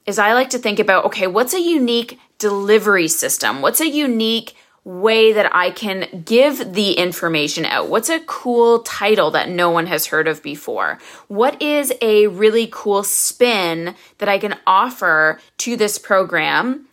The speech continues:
that is still all the same information, but on the front end looks unique and novel and really cool?" Um,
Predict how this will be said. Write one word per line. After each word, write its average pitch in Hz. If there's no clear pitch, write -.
that 208
is 202
still 214
all 196
the 220
same 202
information, 208
but 196
on 175
the 175
front 214
end 170
looks 202
unique 170
and 175
novel 151
and 147
really 156
cool?" 214
Um, 185